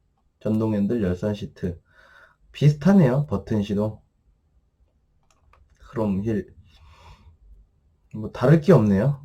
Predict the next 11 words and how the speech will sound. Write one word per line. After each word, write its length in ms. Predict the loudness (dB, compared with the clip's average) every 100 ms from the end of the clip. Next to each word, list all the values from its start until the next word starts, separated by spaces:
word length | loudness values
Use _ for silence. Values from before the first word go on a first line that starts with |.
| -14
그냥 200 | -8 -4
일반 260 | -2 -2
럭셔리. 340 | -2 -6 -8 -10 -8
하이패스 440 | 0 2 2 -2 -2
루밀러 340 | -2 -2 -2
들어가 200 | -2 -4
있고요. 360 | -6 -12 -18 -20 _ _ _ _ _ _ _ _ _ _ _ _ _ _ _ _ _ _ _ _ _ _ _ _ -20 _ _ _ _ _ -4
자, 280 | 2 4
요렇게 240 | 4 4 6
한번 220 | 6 6
알아봤고요. 600 | 6 6 6 6 6